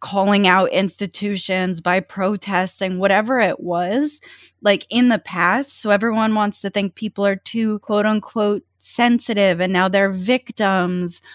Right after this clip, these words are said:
of cancel culture when actually they've been called out for racist, homophobic,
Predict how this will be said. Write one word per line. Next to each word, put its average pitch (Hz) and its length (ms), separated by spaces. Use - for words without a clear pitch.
of 190 320
cancel 233 580
culture 185 800
when 196 420
actually 220 480
they've 190 280
been 190 300
called 214 400
out 185 480
for 180 640
racist, 196 1160
homophobic, 196 1300